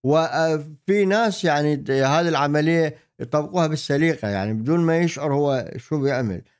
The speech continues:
أو د-، بدون أن يعرف أبعاد أو الأسلوب الذي يتبعه في العمل. أنا أعرف ناس مثلا كنا في السوق، هو يكذب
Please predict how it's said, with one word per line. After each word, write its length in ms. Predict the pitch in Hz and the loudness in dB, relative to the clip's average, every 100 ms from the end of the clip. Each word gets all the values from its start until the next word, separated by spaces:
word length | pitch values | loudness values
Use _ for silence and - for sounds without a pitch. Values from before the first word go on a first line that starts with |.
| - | -6
أو 160 | 123 131 | 0 0
د-، 120 | 135 | 0
بدون 560 | - 135 131 139 170 180 | -4 -4 -2 0 2 2
أن 180 | 175 170 | 2 2
يعرف 400 | 165 160 143 135 | 0 0 -2 -4
أبعاد 600 | - 127 120 151 156 135 - | -4 -2 0 0 0 -4 -4
أو 300 | 127 123 123 _ _ _ _ - | -2 -2 -4 _ _ _ _ -8
الأسلوب 460 | 127 120 175 185 | -6 -2 0 2
الذي 320 | 156 143 135 139 | 2 2 2 0
يتبعه 640 | 123 131 131 131 127 123 | 0 -2 0 2 2 0
في 260 | 123 127 120 | 0 0 2
العمل. 460 | 113 147 139 98 - _ - | 2 2 2 -2 -6 _ -4
أنا 180 | 135 147 | 0 2
أعرف 260 | 147 143 127 | 2 -2 -2
ناس 300 | 156 139 135 | -2 0 -2
مثلا 160 | 123 | -4
كنا 260 | 117 127 123 | -2 -2 -4
في 80 | 131 | -4
السوق، 460 | - 139 143 - _ _ - | -6 -4 -4 -6 _ _ -2
هو 140 | 180 180 | 2 4
يكذب 460 | 170 180 165 170 | 2 -2 -2 -2